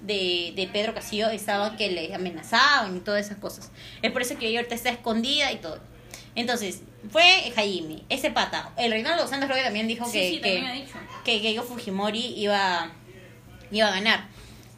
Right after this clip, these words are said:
Speaker 1: Eh, ¿quién más dijo? Ya, Rosa María Cifuentes, que no sé si se llama la brujita, no lo sé. Eh,
Speaker 2: Ujú.
Speaker 1: me estoy equivocando, pero bueno, este, dijo que Keiko Fujimori también la veía ganadora.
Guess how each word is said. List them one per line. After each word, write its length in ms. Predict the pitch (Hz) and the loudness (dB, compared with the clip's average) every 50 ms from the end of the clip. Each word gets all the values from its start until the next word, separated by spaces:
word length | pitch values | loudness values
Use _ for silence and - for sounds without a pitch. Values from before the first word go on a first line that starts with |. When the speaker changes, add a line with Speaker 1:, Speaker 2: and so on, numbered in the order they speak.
| - - | -10 -4
Speaker 1:
Eh, 360 | 214 214 208 208 202 202 202 - | -2 0 2 2 2 0 0 0
¿quién 160 | 285 294 302 | 0 2 2
más 100 | 311 359 | 4 2
dijo? 380 | 359 339 - 339 359 - - - - - - - - - - | 2 4 4 4 4 4 0 -10 -18 -20 -20 -20 -20 -12 -2
Ya, 260 | 220 214 190 165 202 | 0 2 2 2 2
Rosa 280 | 233 254 254 294 320 269 | 2 0 0 0 0 2
María 260 | 240 247 277 302 - | 2 4 4 4 2
Cifuentes, 840 | - 277 - - 285 277 247 214 190 196 185 240 320 311 - - - | 2 -4 -2 2 2 2 2 2 0 -2 -2 -2 -2 -2 -6 -12 -6
que 460 | - 214 202 196 196 190 190 190 190 180 | -2 0 0 0 0 -2 -4 -6 -8 -10
no 440 | 233 247 247 254 269 311 330 330 | -10 -8 -6 -4 0 0 0 0
sé 60 | 320 320 | 0 -4
si 40 | 277 | -4
se 40 | 277 | -2
llama 160 | 254 233 233 | 0 0 0
la 60 | 240 | 0
brujita, 540 | 214 175 175 - 190 - - 175 190 - - - | -2 -6 -6 -8 -8 -6 -4 -4 -4 -4 -6 -4
no 120 | 226 226 | -2 -2
lo 100 | 208 190 | -2 -2
sé. 200 | 190 - 165 - - - - - - - - - - - - - - 190 | -6 -8 -10 -12 -14 -16 -20 -20 -20 -20 -20 -20 -20 -20 -20 -14 -10 -6
Eh, 200 | 196 190 185 190 | -4 -2 -2 -2
Speaker 2:
Ujú. 60 | 226 214 | -2 -2
Speaker 1:
me 60 | 220 226 | -2 -2
estoy 180 | - 294 294 | -2 -2 -2
equivocando, 440 | 262 254 196 - 185 180 160 - - - | -2 -2 -2 -2 -4 -4 -6 -10 -8 -4
pero 180 | 202 190 175 175 | -4 -2 -2 -2
bueno, 260 | 185 - - - - - - - - | -4 -6 -6 -8 -12 -14 -14 -8 -6
este, 380 | 196 190 190 185 - - 190 202 | -4 -4 -4 -6 -6 -8 -4 0
dijo 520 | 285 320 349 - 294 254 254 254 - - | 0 0 0 2 2 2 2 0 -4 -6
que 600 | - 220 196 190 185 180 180 175 175 175 165 - - - | -4 -4 -2 0 0 0 0 0 -2 -2 -4 -8 -6 -2
Keiko 280 | 247 240 240 254 277 | 0 0 0 0 -2
Fujimori 440 | 247 240 214 208 202 190 190 208 233 | -4 -4 -6 -6 -4 -2 -2 -2 -2
también 280 | 226 185 - 170 180 185 | -4 -4 -6 -6 -6 -4
la 80 | 190 190 | -4 -2
veía 240 | 190 208 233 233 233 | -2 0 0 2 0
ganadora. 420 | 240 247 262 302 320 269 - - | 0 2 2 2 2 2 0 -4